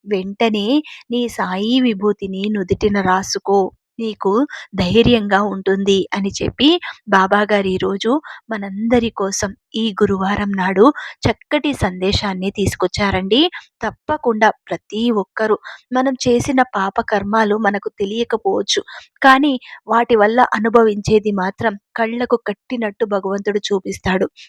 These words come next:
మరి అలాంటివి మనం తెలుసుకోవాలంటే మన సమస్యల గురించి ప్రతి క్షణం తలుచుకుంటూ బాధపడుతూ ఉంటాం. ఆ క్షణంలో మన ఇష్టదైవమే మనకు గుర్తుకొస్తాడు.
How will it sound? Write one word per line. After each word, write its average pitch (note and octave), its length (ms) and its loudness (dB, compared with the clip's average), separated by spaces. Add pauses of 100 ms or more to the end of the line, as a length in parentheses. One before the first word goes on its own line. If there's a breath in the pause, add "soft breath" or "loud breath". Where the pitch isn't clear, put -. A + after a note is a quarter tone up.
మరి C4 300 6 (280 loud breath)
అలాంటివి C#4 520 6
మనం A3 320 0 (160)
తెలుసుకోవాలంటే G#3 920 0 (260 loud breath)
మన C4 200 6
సమస్యల C#4 640 2
గురించి G#3+ 680 -2 (220)
ప్రతి A#3+ 380 0
క్షణం G#3 460 -6 (140)
తలుచుకుంటూ G3+ 680 0
బాధపడుతూ F#3+ 800 0
ఉంటాం. F#3 340 -6 (260)
ఆ G3+ 120 0
క్షణంలో G3+ 760 0 (340 loud breath)
మన A#3 140 -2
ఇష్టదైవమే A3 840 0
మనకు G#3 280 -4
గుర్తుకొస్తాడు. F#3+ 920 -4